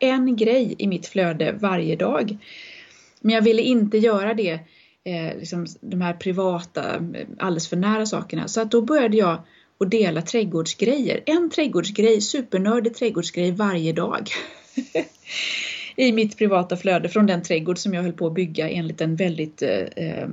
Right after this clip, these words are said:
så specifik form. Och, och sen bara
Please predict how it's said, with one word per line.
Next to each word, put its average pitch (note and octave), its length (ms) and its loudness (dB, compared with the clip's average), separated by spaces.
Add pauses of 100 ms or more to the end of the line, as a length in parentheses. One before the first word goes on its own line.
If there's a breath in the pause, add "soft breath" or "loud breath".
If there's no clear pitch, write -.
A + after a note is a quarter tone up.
(220)
så - 260 -6 (120)
specifik - 840 -2
form. D3 420 -2
Och, - 120 -10 (180)
och B3+ 200 2
sen E3+ 240 0
bara C4 300 0